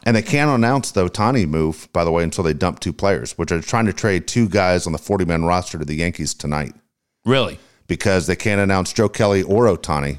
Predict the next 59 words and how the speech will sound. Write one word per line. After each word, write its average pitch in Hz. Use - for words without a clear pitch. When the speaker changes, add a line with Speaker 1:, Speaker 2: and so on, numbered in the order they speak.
Speaker 1:
because 87
they 87
have 80
forty-two 87
guys 85
right 64
now. -
Speaker 2:
Oh, 87
shit. 131
Speaker 1:
So 127
Speaker 2:
Okay. -
Speaker 1:
they're 123
gonna 123
give 120
away 113
two 113
guys 107
off 101
the 87
forty-man 101
for -
two 107
guys 87
you 87
wouldn't 87
put 78
on 71
your 69
forty-man. 65
Speaker 2:
Here's 220
the 202
other 175
Speaker 1:
That's 127
where 117
the 95
Speaker 2:
takeaway. -
Speaker 1:
Padres, 73
by 71
the 67
way, 67
should 60
jump 62
in. 58
Speaker 2:
Yeah. 147
Here's 180
the 180
other 156
takeaway 107
if 95
you're 98
a 90
San 98
Diego 78
fan. -
Speaker 1:
Yeah. 76
Speaker 2:
It's 117
the 90
one 139
thing, 147